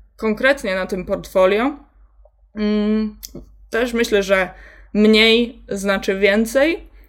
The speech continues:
zwłaszcza jak się jest właśnie na tym poziomie, y, startowym. Nie potrzebujemy dziesięciu projektów czy wszystkich rzeczy, które zrobiliśmy na studiach.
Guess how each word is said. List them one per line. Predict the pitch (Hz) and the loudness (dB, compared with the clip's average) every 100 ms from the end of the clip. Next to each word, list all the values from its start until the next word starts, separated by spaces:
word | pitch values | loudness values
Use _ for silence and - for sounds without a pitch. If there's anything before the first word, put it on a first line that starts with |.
| - | -14
zwłaszcza | 196 190 208 - 208 | -4 0 0 0 -2
jak | 208 | -2
się | 208 | -2
jest | 190 190 185 - | 2 2 2 -2
właśnie | 185 208 190 | -8 -6 -8
na | |
tym | 185 185 | -8 -8
poziomie, | 170 190 196 190 196 190 180 175 165 - | -6 -4 -2 -2 -2 -2 -4 -4 -6 -8
y, | - 170 165 156 | -6 -4 -4 -8
startowym. | - - 180 185 180 190 208 226 - - - | -8 -4 -4 -4 -6 -2 -2 -4 -10 -14 -6
Nie | 214 | -2
potrzebujemy | 214 226 214 233 226 196 190 196 | -2 -2 0 0 0 0 -2 -4
dziesięciu | 165 202 196 196 196 185 180 | -6 -6 -4 -4 -4 -4 -4
projektów | 170 190 185 202 - 185 175 | -2 0 2 0 -2 -6 -6
czy | - 185 | -8 -10
wszystkich | 170 - 220 - 196 185 | -6 -4 -4 -6 -10 -4
rzeczy, | 190 190 180 | -2 -2 -8
które | - 185 175 | -10 -6 -4
zrobiliśmy | 175 185 180 180 185 - 185 180 | -4 -4 -4 -6 -8 -8 -8 -6
na | 180 180 | -6 -8
studiach. | 175 185 185 208 254 - | -8 -6 -2 -2 -4 -8